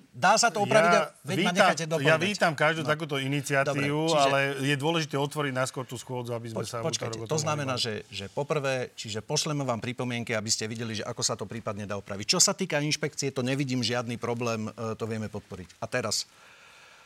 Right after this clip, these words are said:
Speaker 1: veľmi som vám vďačný, pán poslanec.
Speaker 2: Ďakujem.
Speaker 1: Koľko ste povedali? Že mali sme dvestosedemdesiatpäť eur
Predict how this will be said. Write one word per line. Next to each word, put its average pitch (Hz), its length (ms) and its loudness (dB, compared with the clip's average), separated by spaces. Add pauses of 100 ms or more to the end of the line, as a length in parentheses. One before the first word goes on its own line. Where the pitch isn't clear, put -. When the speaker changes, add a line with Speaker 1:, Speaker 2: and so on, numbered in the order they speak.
(1040)
Speaker 1:
veľmi 156 260 4
som 135 160 2
vám 117 140 0
vďačný, 107 360 -2
pán 107 180 -6
poslanec. 98 440 2
Speaker 2:
Ďakujem. 123 220 0
Speaker 1:
Koľko 202 280 4
ste 220 180 4
povedali? 202 520 2 (180)
Že 117 360 0
mali 185 260 2
sme 175 200 0
dvestosedemdesiatpäť 175 1300 0
eur 131 340 0